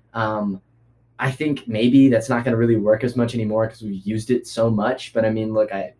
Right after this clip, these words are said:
it's still working. Um, he showed some promise as the starting quarterback when, uh, when Drew was out. So, look, I think that if he's the starter,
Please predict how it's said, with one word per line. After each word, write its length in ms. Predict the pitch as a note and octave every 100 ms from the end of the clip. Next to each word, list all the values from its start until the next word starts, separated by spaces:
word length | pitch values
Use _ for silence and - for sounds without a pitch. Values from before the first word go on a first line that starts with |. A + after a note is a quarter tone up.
| _ -
it's 180 | - -
still 200 | B2 A2+
working. 520 | A2 A2 A#2 A2+ G#2+
Um, 400 | G#2 G#2 G2 F#2+ - _ _ _ -
he 120 | C#3+
showed 260 | - C3+ C3
some 140 | B2
promise 500 | A#2+ A#2+ B2 - -
as 220 | A2 A#2
the 60 | A2+
starting 280 | B2+ A2+ A2
quarterback 440 | A2+ A2 G#2+ G2+
when, 220 | G#2+ G#2 -
uh, 160 | G2+
when 120 | G#2+
Drew 200 | G2+ A#2
was 160 | A2 G2+
out. 320 | A2 A2+ -
So, 340 | - G#2+ G2+ - _ _ _ _ _ _
look, 200 | C#3+ C3 B2+
I 80 |
think 200 | B2+ F#3+
that 100 | F#3+
if 160 | C#3+ -
he's 300 | C#3+ F#3 F#3
the 80 | F#3
starter, 540 | - D#3+ E3+ G3 F#3+